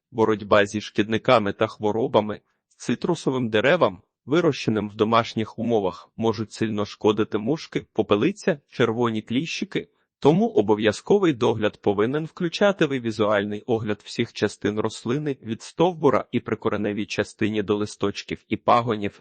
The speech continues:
Як тільки ви помітили шкідників, необхідно відразу провести ряд заходів, спрямованих на порятунок дерева. Якщо ви вчасно помітите шкідників,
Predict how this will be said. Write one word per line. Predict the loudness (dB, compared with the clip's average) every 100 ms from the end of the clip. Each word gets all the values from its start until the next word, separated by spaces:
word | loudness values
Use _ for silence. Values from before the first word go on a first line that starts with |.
| 0
Як | 0 2
тільки | 0 0 2
ви | 2 2
помітили | 2 -2 0 0 -2
шкідників, | -4 -2 -2 -2 -4 -6 -6 -10 -6
необхідно | 0 0 0 -4 -2 -2
відразу | 0 4 4 4 0
провести | 0 -2 -2 -4 -2
ряд | 0 -2 0
заходів, | 2 2 0 -4 -8 _ _
спрямованих | -20 -6 -2 0 -2 -2 -4 -2
на | -2
порятунок | 0 -2 -2 -2 -2 -6
дерева. | -2 0 0 0 -2
Якщо | -2 -4 -2 -2
ви | 0
вчасно | -4 0 0 0 -4
помітите | -2 -2 0 -2 -4 -6
шкідників, | -4 -4 -2 -4 -6 -10 -10